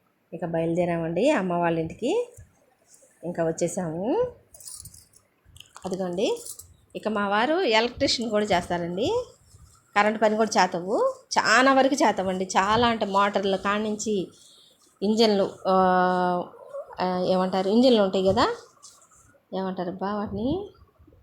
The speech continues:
ఆ ఇంజన్లు కూడా చేస్తారండి. ఆ, అంటే మోటార్ ఫీల్డ్ కదా మా వారిది,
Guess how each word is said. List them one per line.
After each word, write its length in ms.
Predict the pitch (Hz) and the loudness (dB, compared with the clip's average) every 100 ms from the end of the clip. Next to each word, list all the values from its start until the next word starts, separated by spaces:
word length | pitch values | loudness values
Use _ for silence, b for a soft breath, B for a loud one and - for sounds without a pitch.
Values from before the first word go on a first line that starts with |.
| _ - - - | _ -16 -12 0
ఆ 20 | |
ఇంజన్లు 380 | 214 254 262 269 | 4 6 6 6
కూడా 160 | 269 277 | 6 6
చేస్తారండి. 800 | 220 202 190 180 175 214 359 494 - _ _ _ _ _ _ _ _ - _ _ - | 4 2 0 0 -2 -2 -2 -4 -6 _ _ _ _ _ _ _ _ -20 _ _ -10
ఆ, 60 | 196 196 196 196 196 - - - | -6 -4 -2 -4 -6 -10 -16 -10
అంటే 200 | 202 240 | -2 2
మోటార్ 380 | 240 220 247 247 | 2 4 4 2
ఫీల్డ్ 320 | - 208 196 | 0 0 2
కదా 220 | 190 190 190 | 0 0 0
మా 180 | 185 | 0
వారిది, 560 | 180 180 175 190 370 480 | 0 0 0 -2 -2 -4